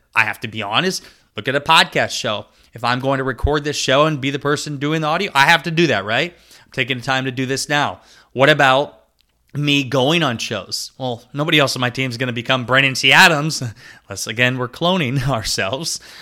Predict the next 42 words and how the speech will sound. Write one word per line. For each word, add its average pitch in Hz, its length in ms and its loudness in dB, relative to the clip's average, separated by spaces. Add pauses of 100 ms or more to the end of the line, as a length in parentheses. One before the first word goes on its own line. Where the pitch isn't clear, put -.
(120)
Um, 123 240 -4
but 135 320 0 (200)
for 139 120 -4
me, 170 360 -2
like, 110 240 -6 (120)
I 110 380 -2
am 127 100 -12
the 120 80 -8
only 107 140 -8
one 110 160 -6
that 113 140 -14
can 135 140 -12
do 220 160 -2
that. 104 240 -4
So 117 260 -8 (100)
I'm 113 180 0
going 120 220 0
on 127 120 -6
podcast 147 420 -2
shows. 104 280 -10
I'm 107 180 -14
limiting 131 420 -4
them 143 60 -6
to 143 60 -10
thirty 151 300 -4
minutes. 175 460 -8 (280)
Or 151 300 -2
what 151 220 0
are 180 280 -4
things 156 280 -6
for 143 160 -6
me? 170 260 0
Like, 120 280 -4 (500)
I 151 180 4
negotiate 151 600 0
some 139 160 -4
very 139 180 0
big 127 220 -4
contracts 156 600 -4
and 127 120 -10
deals. 151 500 -4 (720)
I 175 540 4